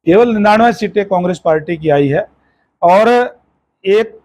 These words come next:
उन्नीस सौ बासठ के बाद में रिकॉर्ड है कि तीसरी बार लगातार किसी एक पार्टी की सरकार जो बनी है, भारतीय जनता पार्टी की, नरेंद्र भाई मोदी जी के नेतृत्व में एनडीए की सरकार बनी है और पूर्ण बहुमत की सरकार बनी है।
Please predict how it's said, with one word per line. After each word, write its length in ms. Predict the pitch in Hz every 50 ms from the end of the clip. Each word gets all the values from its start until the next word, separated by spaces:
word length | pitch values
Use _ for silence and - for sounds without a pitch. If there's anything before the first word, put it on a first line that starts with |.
| _ 190
उन्नीस 340 | 185 196 202 220 226 180 -
सौ 100 | 247 220
बासठ 380 | 170 156 156 151 - 202 190 -
के 120 | - 240
बाद 240 | 214 196 190 196 190
में 180 | 208 220 220 202
रिकॉर्ड 460 | 180 190 - - 220 226 233 208 165
है 180 | 143 113 107 - _ _ _ _ _ _ _ _
कि 200 | 208 220 233 233 - -
तीसरी 440 | - 208 233 226 - - 262 277 269
बार 380 | 220 196 190 190 202 220 220 196
लगातार 680 | 185 175 156 170 170 170 170 196 202 214 220 214 175 131 156 - _ _ _ _ _ _ _
किसी 200 | - 165 - 196
एक 180 | 190 196 196 196
पार्टी 340 | 196 175 180 175 170 196 190
की 100 | 180 180
सरकार 400 | 143 170 165 - 180 175 175 170
जो 140 | 160 170 160
बनी 100 | 170 196
है, 80 | 202
भारतीय 340 | 156 175 175 - - 190 185
जनता 260 | 160 165 156 180 175
पार्टी 380 | 160 175 160 156 151 147 185 180
की, 120 | 190 220
नरेंद्र 340 | 202 175 170 180 185 190 196
भाई 160 | 175 175 175
मोदी 280 | 170 165 160 151 170 170
जी 120 | 160 185
के 100 | 180 185
नेतृत्व 420 | 165 160 156 - 156 147 - 170 180
में 120 | 208 214
एनडीए 340 | 190 185 196 196 208 240 240
की 120 | 214 233
सरकार 340 | 185 202 196 196 196 190 185
बनी 200 | 170 170 170 160
है 140 | 139 120 - _ _ _ _ _ _
और 100 | 220 208
पूर्ण 340 | - - 269 277 294 294 294
बहुमत 260 | 247 220 202 202 202 196
की 100 | 208 214
सरकार 360 | 180 202 202 202 208 214 208
बनी 200 | 190 202 208 208
है। 220 | 202 196 208 214